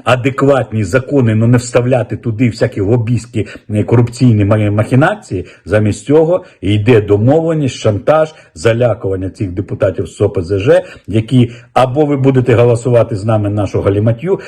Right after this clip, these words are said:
або, е, ми зупинимо ваш мандат. Яскравий приклад.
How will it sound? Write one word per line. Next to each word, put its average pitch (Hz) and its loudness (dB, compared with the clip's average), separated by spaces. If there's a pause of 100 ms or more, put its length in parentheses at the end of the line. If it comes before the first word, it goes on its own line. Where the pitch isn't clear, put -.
(100)
або, 127 2
е, 110 4
ми 110 0
зупинимо 107 2
ваш 104 0
мандат. 85 -6 (180)
Яскравий 127 2
приклад. 139 0